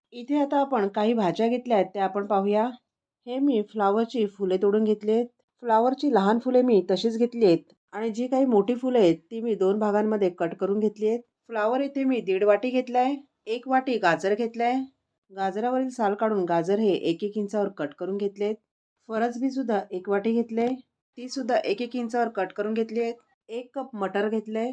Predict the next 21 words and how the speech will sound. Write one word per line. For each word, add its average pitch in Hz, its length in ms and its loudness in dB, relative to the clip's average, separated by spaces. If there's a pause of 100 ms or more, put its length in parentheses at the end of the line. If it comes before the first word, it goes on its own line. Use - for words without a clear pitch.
(220)
इथे 226 260 0
मी 277 220 6
तीन 233 280 -2
मीडियम 214 280 6
साईजचे 233 400 -2
कांदे 175 360 -2
घेतले, 208 360 0 (760)
ते 233 80 -10
असे 240 300 -6
उभे 196 420 0
पातळ 196 400 -6
कापून 208 280 -4
घ्यायचे. 214 440 0 (260)
कांद्याचा 226 500 0
प्रत्येक 214 480 -8
पीस 240 200 -10
असा 214 240 -6
मोकळा 180 300 -4
करून 214 220 -6
घ्यायचा 208 340 -4
आहे. 220 140 -2